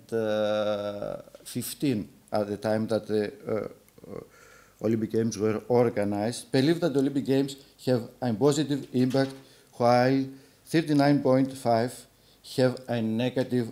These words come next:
opinion. That is a research that we have done together with, uh, a school in Athens. Moreover, eighty point three believe that the Games boosted the national self-confidence and pride of the Greek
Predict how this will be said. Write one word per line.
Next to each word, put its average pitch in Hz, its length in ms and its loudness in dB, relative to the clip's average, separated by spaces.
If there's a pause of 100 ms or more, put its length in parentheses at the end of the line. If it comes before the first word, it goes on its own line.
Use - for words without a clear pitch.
opinion. 107 540 0
That 120 140 0
is 110 160 -10
a 123 80 0
research 123 380 -4 (160)
that 117 120 0
we 107 200 -4
have 117 200 -6
done 110 320 -4 (500)
together 113 540 0
with, 101 420 -6 (160)
uh, 101 380 0 (540)
a 107 220 -4
school 107 420 -4 (580)
in 110 240 -2 (160)
Athens. 101 560 -4 (160)
Moreover, 147 640 6 (100)
eighty 131 280 2
point 120 280 2
three 139 280 0
believe 123 460 0 (200)
that 110 160 0
the 104 100 0
Games 131 500 0
boosted 147 520 -4
the 120 100 -2
national 120 420 -2
self-confidence 123 840 -2
and 104 260 -4
pride 113 360 0 (440)
of 117 240 0
the 107 80 0
Greek 120 400 -4